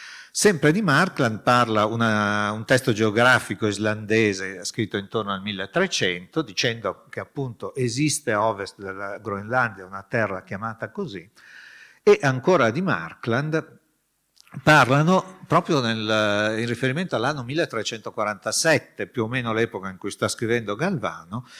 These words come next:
gli annali, eh, islandesi che raccontano che in quell'anno, mm, arriva in Islanda una barca, una nave alla deriva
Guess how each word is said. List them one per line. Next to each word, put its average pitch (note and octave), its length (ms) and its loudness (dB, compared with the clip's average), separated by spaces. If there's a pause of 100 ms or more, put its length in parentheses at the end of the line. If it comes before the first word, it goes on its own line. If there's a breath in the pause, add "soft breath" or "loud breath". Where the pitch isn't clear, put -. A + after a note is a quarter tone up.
(220 loud breath)
gli C3+ 120 2
annali, C3 640 2
eh, B2+ 120 -4 (200)
islandesi A2+ 880 -2
che F3 140 2
raccontano B2+ 760 -2
che A#2+ 120 -6
in B2 100 -6
quell'anno, G#2+ 1080 -4
mm, A#2+ 180 -10
arriva C3 400 2
in A#2+ 140 -2
Islanda A2 580 -4
una G#2 280 -4
barca, G#2+ 800 -2
una G2 180 -12
nave G#2+ 420 -2
alla G2+ 200 -4
deriva A#2 580 -4